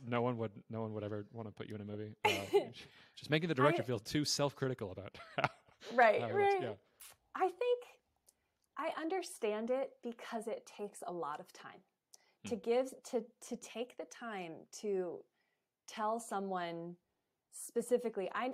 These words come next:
Speaker 2: I notice this for when I'm doing script coverage on a script. I take a lot of time. If someone asks me to give them coverage, I'm like, "All right, are you prepared for,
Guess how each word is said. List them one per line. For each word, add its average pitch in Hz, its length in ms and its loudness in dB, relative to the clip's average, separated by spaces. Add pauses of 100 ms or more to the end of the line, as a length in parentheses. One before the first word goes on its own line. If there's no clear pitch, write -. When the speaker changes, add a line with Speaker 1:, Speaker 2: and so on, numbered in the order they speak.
Speaker 2:
I 269 140 -2
notice 240 320 0
this 190 320 -2
for 185 240 0
when 190 180 -2
I'm 175 160 -2
doing 175 300 -2
script 165 300 -6
coverage 143 500 -8
on 160 140 -10
a - 40 -16
script. - 360 -10 (100)
I 240 300 0 (100)
take 208 260 -6
a 180 40 -2
lot 160 460 -4
of 160 120 -12
time. 160 420 -12
If 208 80 -14
someone 180 280 -8
asks - 400 -10
me 196 140 -4
to 190 140 -8
give 185 200 -4
them 170 140 -8
coverage, 202 540 -4 (160)
I'm 185 380 -4
like, 160 240 -8
"All 175 100 2
right, 269 280 4 (100)
are 202 60 -2
you 202 120 2
prepared 208 500 -2
for, 190 420 -4